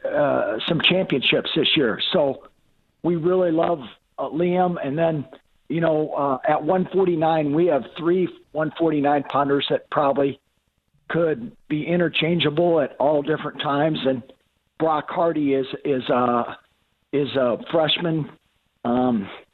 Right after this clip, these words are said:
he went on it. We, we signed him about three years ago. He went, uh,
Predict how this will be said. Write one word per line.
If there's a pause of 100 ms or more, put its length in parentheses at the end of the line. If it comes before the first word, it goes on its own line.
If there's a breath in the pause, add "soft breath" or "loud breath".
(240)
he
went
on
it.
We, (100)
we
signed
him
about
three
years
ago.
He
went,
uh,